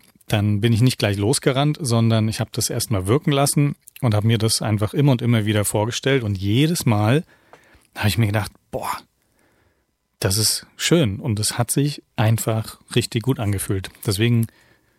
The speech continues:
bin ich sehr froh und sehr dankbar vor allen Dingen, dass ich jetzt hier sein darf, um mit dir meine Erfahrung zu teilen.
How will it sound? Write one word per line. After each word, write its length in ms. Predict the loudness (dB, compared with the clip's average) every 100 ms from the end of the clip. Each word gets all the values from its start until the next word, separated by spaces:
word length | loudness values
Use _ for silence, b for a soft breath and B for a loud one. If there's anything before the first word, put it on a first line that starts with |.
| b b
bin 120 | -2
ich 80 | 0
sehr 180 | 0 -2
froh 320 | -2 2 2
und 140 | 2 0
sehr 200 | -2 -4 -6
dankbar 440 | -2 -2 -2 -2
vor 160 | 0 0
allen 100 | 2
Dingen, 160 | 2 2
dass 160 | -2
ich 100 | -2
jetzt 180 | -4 -4
hier 180 | -2 0
sein 180 | 0 2
darf, 340 | 2 0 -2 b b b b b _
um 460 | 0 4 4 2 -2 _ _
mit 220 | -2 0
dir 240 | 2 4 4
meine 340 | 2 2 2
Erfahrung 680 | 2 0 0 -2 -2 -4 -6 -8
zu 140 | -10
teilen. 480 | -4 -2 -2 -4 -8